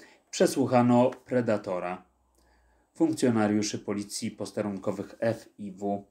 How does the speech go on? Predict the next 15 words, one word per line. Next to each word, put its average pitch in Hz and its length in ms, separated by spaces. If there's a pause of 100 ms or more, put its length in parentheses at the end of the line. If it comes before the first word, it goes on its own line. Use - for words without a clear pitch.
(420)
lekarza 131 460
stacji 110 500
pogotowia, 104 760
żonę 107 440
pana 92 340
Domu. 101 400
Przeprowadzono 101 720
konfrontację. 101 960 (840)
Pan 113 220
Domu 123 320
kontra 104 420
posterunkowy 98 840
F 135 300
oraz 139 360
predator 113 720